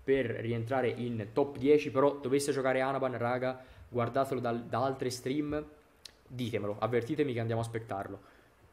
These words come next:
Avvertite che mi, che è andato, che andiamo a aspettarlo, ragazzi, eh. Visto che sta secondo e sicuramente vorrà giocare per tornare in top uno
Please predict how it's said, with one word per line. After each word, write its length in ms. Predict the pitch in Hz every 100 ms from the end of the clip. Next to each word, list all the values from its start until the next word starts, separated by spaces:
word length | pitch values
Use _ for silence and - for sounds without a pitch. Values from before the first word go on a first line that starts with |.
| _ _ _ _ _ _ _ _ _ _ _ _ - - _ _ - -
Avvertite 420 | 98 113 135 135
che 60 | 123
mi, 180 | 117 -
che 100 | 117
è 20 |
andato, 260 | 113 120 123
che 80 | -
andiamo 180 | 113 120
a 40 |
aspettarlo, 500 | 117 113 - 95 98
ragazzi, 380 | 98 101 - 143
eh. 140 | 151 143 - - - - -
Visto 300 | - 117 117
che 100 | 117
sta 160 | 113 123
secondo 680 | 123 123 143 143 139 135 139
e 140 | 117
sicuramente 880 | 113 117 117 113 120 113 120 117 117 - - - -
vorrà 540 | - 113 117 117 117 - -
giocare 420 | 123 117 113 110
per 200 | 110 110
tornare 420 | 117 117 110 107
in 100 | 110
top 240 | 104 113 113
uno 460 | 107 101 104 -